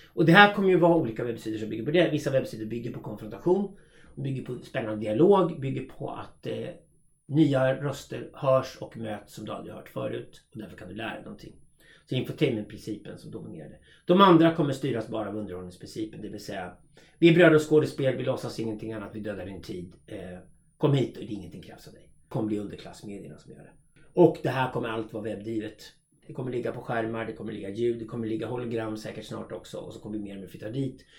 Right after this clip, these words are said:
Och det betyder att vi måste sluta vara förtjusta i saker som är tryckta med trycksvärta papper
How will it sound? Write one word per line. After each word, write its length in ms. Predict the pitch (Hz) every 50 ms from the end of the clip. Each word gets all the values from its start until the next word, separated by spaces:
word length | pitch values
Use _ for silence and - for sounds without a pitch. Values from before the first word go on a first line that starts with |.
| - - _
Och 100 | - 180
det 60 | 180
betyder 260 | 180 160 180 139 135
att 60 | 135
vi 40 | 147
måste 200 | 147 139 - 147
sluta 520 | - - - 156 175 165 165 - - 113
vara 180 | 113 117 110 107
förtjusta 560 | - 110 - - 110 - - - - - 95
i 120 | 95 92 85
saker 340 | - 90 - - - -
som 160 | - - 110 107
är 40 |
tryckta 380 | 101 - 107 - - - - 95
med 100 | - -
trycksvärta 480 | - 113 107 - - - - - - - - -
papper 300 | - - - - -